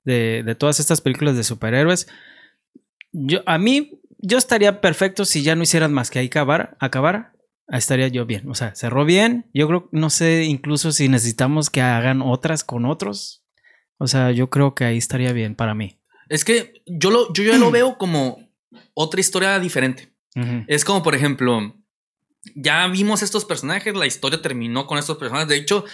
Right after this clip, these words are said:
Speaker 2: eso también me gustó mucho, que de todos los personajes de la primera fase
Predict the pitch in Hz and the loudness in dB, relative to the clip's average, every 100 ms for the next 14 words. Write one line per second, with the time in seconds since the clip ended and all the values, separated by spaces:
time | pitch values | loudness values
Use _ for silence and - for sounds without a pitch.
0 | - 175 175 156 165 147 147 151 156 202 | -2 0 0 0 0 0 0 -2 -2 -6
1 | - - _ - 170 160 - 156 147 - | -6 -20 _ -8 -6 -8 -8 -6 -4 0
2 | 226 285 277 302 - 135 180 180 - 117 | 2 2 0 -4 -6 -6 -4 -4 -4 -2
3 | 131 156 190 202 226 | -2 -2 -4 -6 -6